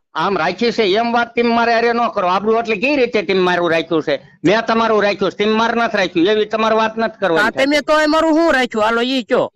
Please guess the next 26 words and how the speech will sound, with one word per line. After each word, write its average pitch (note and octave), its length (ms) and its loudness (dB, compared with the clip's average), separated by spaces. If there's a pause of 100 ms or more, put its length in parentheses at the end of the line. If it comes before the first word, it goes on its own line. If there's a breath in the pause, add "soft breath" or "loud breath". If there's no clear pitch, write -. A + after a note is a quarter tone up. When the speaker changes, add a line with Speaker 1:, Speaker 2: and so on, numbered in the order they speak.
(280)
Speaker 1:
આ - 200 0
હું, B3 320 2
અ, G#3+ 320 0
બાવીમાં C4 560 0
આવી D4+ 160 0
ગયો, C4+ 180 2
ઈ C#4 360 0
મારી C#4+ 260 0
ઓલી. D#4 380 -2 (200)
Speaker 2:
કોની? A3+ 360 -2 (520)
Speaker 1:
હા, G3+ 180 0
મારી, G3+ 240 0
Speaker 2:
હવે A3 100 0
Speaker 1:
મારી, A#3+ 160 0
Speaker 2:
તમે A#3 80 0
Speaker 1:
મારી A#3+ 240 0
Speaker 2:
બાવી A#3 200 0
Speaker 1:
બેદરકારી C#4 380 -2
નહીં. D4 200 0
Speaker 2:
રોક્યા B3+ 260 -12
છે, A#3+ 160 -16
તમે B3+ 160 -8
રોક્યા A#3 340 -8
હોય B3+ 220 -4
ને C4 160 -4
નાનભાઈ, F#3+ 560 -2